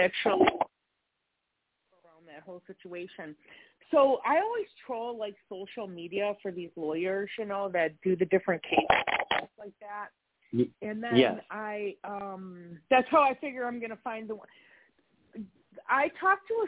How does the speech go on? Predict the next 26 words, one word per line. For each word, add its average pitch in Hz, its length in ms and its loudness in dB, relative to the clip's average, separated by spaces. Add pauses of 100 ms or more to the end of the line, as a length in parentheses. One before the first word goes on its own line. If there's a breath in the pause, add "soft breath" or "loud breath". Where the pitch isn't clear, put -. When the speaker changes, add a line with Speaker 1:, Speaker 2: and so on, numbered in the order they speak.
(100)
Speaker 1:
social 277 340 -2
media 240 500 0
influencer 214 800 -2
on 180 200 -4
Friday. 196 680 6 (260)
He's 302 180 8 (140)
a - 20 -2
lawyer. 202 580 0
He's 240 220 -8
young. 233 640 0 (300)
He's 302 120 6
in 523 220 0
California, 262 760 2 (100)
but 196 360 0
he 262 180 2
can 330 180 0
be 262 140 -2
in 208 180 -4
California. 185 800 0 (520 soft breath)
Do 240 80 2
you 311 140 8 (100)
see 381 180 8 (120)
him 302 480 -4 (600)
having 277 420 0
an 269 80 0
interest 262 560 0